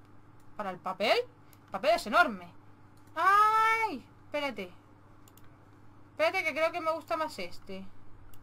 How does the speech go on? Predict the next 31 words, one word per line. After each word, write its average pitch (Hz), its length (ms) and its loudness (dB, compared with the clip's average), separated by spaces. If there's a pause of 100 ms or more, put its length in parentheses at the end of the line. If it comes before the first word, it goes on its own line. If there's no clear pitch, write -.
(220)
Ay, 359 160 -6
sí, 330 180 -10
me 302 100 -4
hace 302 180 -6
más 302 140 -4
gracia 269 340 -4
ese 254 160 -6
ahora 254 120 -2
mismo. 180 320 -8 (240)
Voy 277 100 -6
a 330 60 -2
dejar. 247 420 -2 (960)
Quito 254 220 -6
este. 359 300 0 (120)
El 285 60 2
otro 370 160 2
parece 370 260 0
más 349 180 2
bien 349 180 -4
para 415 180 2
la 254 180 2
cocina. 196 520 -10 (1400)
Este 254 280 -8
lo 190 120 -6
puedo 277 340 -4
quitar. 320 440 2 (1300)
Y 247 100 -6
a 240 80 2
ver 285 160 -2
dónde 302 400 -4
está 285 1120 2